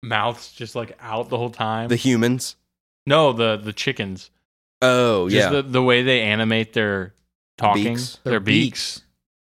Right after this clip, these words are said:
Speaker 1: everything.
Speaker 3: Their
Speaker 1: It's,
Speaker 3: mouth holes.
Speaker 1: it's, I just laugh.
Speaker 2: <laughs>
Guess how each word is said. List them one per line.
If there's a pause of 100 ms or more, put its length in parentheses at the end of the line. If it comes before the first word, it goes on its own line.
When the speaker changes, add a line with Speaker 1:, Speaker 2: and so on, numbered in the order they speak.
Speaker 1:
everything.
Speaker 3:
Their
Speaker 1:
It's,
Speaker 3:
mouth
holes.
Speaker 1:
it's, (160)
I
just
laugh. (260)
Speaker 2:
<laughs>